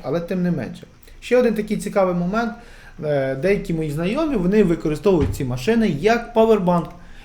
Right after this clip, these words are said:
І навіть коли в Україні немає електрики, то вони тримають цю, вони мали просто цю машину станом на початок війни, і Е, в-, от, е, почалися ж блекаути, вся ця історія.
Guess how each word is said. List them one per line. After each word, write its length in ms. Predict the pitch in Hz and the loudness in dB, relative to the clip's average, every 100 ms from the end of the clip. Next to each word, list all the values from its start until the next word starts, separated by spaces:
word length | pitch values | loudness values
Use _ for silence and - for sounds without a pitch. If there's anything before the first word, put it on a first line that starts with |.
| - | -4
І 160 | 160 175 | 0 2
навіть 320 | 202 214 - | 4 4 2
коли 140 | 180 | 0
в 60 | 175 | 0
Україні 280 | 180 180 170 | 2 2 2
немає 320 | 170 170 160 | 2 0 0
електрики, 560 | 180 254 240 190 170 165 - - - | 0 -2 -4 -4 -2 -4 -6 -8 0
то 140 | 175 | 2
вони 240 | 175 196 | 2 0
тримають 540 | 185 170 185 185 160 - | 0 0 2 2 2 0
цю, 120 | 160 | -4
вони 320 | 135 139 160 | -4 -2 -2
мали 260 | 151 139 110 | 0 2 0
просто 260 | 110 107 | -2 -8
цю 140 | 113 117 | -8 -6
машину 360 | 120 143 117 | -6 -4 -4
станом 420 | 104 - 117 98 92 | -4 -4 -4 -4 -8
на 80 | |
початок 440 | 95 - 107 98 110 | -10 -8 -8 -8 -8
війни, 300 | 131 208 277 | -6 -4 -4
і 600 | 254 156 110 101 92 87 87 - - - - | -4 -6 -6 -6 -8 -10 -14 -20 -20 -20 -14
Е, 260 | 98 104 104 | -6 -4 -2
в-, 460 | 98 98 101 101 120 | -4 -8 -12 -8 -6
от, 200 | 127 123 | -6 -2
е, 40 | 107 107 - - - - | -2 -2 -8 -18 -16 -12
почалися 680 | - 123 151 135 - 107 98 | -10 -2 2 2 0 -4 -4
ж 260 | 87 - 98 | -8 -12 -10
блекаути, 640 | 98 156 226 226 214 214 | -6 -2 2 4 4 2
вся 160 | 151 117 | -4 -6
ця 140 | - | -4
історія. 580 | 123 - 220 220 214 180 | -4 0 4 6 6 2